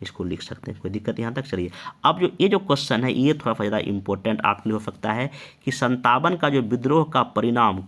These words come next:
consequences of revolt of eighteen fifty seven का डिस्कस करना है और उसके इंपॉर्टेंस को भी, महत्व को भी बताना है।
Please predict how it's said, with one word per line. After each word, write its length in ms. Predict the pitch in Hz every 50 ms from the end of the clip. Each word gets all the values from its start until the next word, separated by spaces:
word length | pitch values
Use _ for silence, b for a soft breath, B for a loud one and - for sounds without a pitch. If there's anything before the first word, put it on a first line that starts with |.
| -
consequences 720 | 113 113 110 - - - - 117 117 - - 139 143 143 143 - -
of 80 | 117 - -
revolt 340 | 107 110 107 113 120 117 117 -
of 120 | 113 110 110 - - -
eighteen 440 | 101 110 110 110 110 - 131 147 139
fifty 680 | 143 - - 127 131 - - _ - 131 135 127 - -
seven 240 | 123 127 135 135 131
का 120 | 131 127
डिस्कस 360 | 131 135 131 - - 147 139 143
करना 280 | 151 143 143 143 143
है 200 | 147 160 175 185 B B B B B B B _
और 240 | 113 123 135 156 160
उसके 360 | 156 - 123 - - - 131
इंपॉर्टेंस 920 | - - - 120 117 113 - - 110 110 110 - 123 123 135 147 143 143
को 200 | - - 117 113
भी, 140 | 113 123 120
महत्व 440 | 110 104 104 104 117 113 - - 98
को 200 | - - 139 147
भी 100 | 143 139
बताना 480 | - 104 101 - 104 98 101 101 98
है। 120 | 90 92